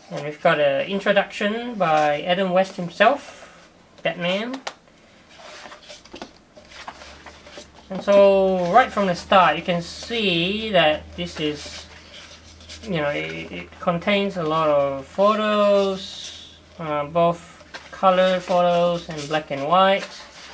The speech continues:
delving into the behind the scenes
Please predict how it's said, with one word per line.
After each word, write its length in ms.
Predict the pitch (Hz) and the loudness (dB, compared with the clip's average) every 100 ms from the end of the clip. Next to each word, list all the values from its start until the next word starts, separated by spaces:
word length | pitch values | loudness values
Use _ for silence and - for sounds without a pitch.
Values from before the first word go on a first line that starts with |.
| - - - - | -20 -20 -20 0
delving 400 | 175 185 190 185 | 4 4 4 0
into 260 | 165 165 151 | -2 -4 -8
the 120 | 139 | -6
behind 480 | 139 143 165 170 151 | -8 -6 -4 -4 -6
the 100 | - | -10
scenes 1160 | - 175 180 180 175 175 170 170 - - - | -6 -4 -2 -2 -2 -4 -4 -6 -12 -18 -18